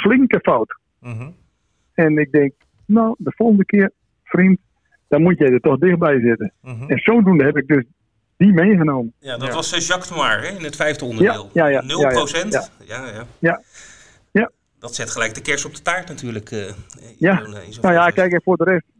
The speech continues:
Speaker 1: zaten er natuurlijk, waren wel een paar favorieten, maar toch over het algemeen waren er geen echte zware favorieten bij.
Speaker 3: Ja, je had ook nog Dwayne Z, hè, in de,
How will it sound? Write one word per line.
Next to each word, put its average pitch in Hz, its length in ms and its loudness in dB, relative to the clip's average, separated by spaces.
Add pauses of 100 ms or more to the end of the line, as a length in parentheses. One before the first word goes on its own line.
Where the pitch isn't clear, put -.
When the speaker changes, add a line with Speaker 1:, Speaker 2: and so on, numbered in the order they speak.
(240)
Speaker 1:
zaten 175 320 0
er 156 100 0
natuurlijk, 160 300 -6
waren 151 160 2
wel 151 120 2
een 147 80 -2
paar 151 180 0
favorieten, 170 480 0
maar 170 160 2
toch 160 160 0
over 165 200 2
het 160 160 -2
algemeen 160 380 2
waren 156 320 2
er - 120 -10 (540)
geen 180 320 0
echte 180 360 0
zware 170 340 2
favorieten 131 480 -2
bij. 120 260 -2 (200)
Speaker 3:
Ja, 120 140 -6
je 120 120 -4
had 147 140 -2
ook 180 80 -4
nog 160 160 -6
Dwayne 160 300 -4
Z, 139 60 -8 (120)
hè, 196 180 -6
in 208 140 -10
de, 165 60 -6